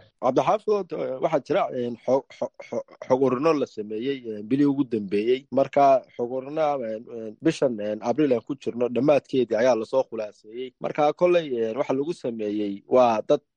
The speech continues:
een, dad baa laga wada aruuriyey, een, raayul caamka. Een, marka waxaa lagu qiyaasay March baa laga soo bilaabay ilaa maxaa la yidhaahdaa, een, ilaa bishan dhammaadkeeda. Marka waxa probability-ga, een, madaxweyne, madaxweyne, een, madaxweyne Recep Tayyip Erdogan uu ku soo noqon karo mucaaradkuna iyo,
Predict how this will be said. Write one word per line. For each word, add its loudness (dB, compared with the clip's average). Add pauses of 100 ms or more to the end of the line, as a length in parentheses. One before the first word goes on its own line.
(120)
een, -2 (100)
dad 4
baa 6
laga 0
wada -2
aruuriyey, -4
een, -8
raayul 4
caamka. 0
Een, -6
marka 0
waxaa 0
lagu -2
qiyaasay -4
March 0
baa -2
laga -4
soo -4
bilaabay -4
ilaa 0
maxaa -2
la -12
yidhaahdaa, -12 (240)
een, -6
ilaa 4
bishan 0
dhammaadkeeda. 0
Marka 0
waxa -2
probability-ga, -2
een, -8
madaxweyne, -2 (100)
madaxweyne, -4
een, -6
madaxweyne 2
Recep 0
Tayyip 4
Erdogan -2
uu -20
ku -18
soo -2
noqon 0
karo 0 (100)
mucaaradkuna 0
iyo, -6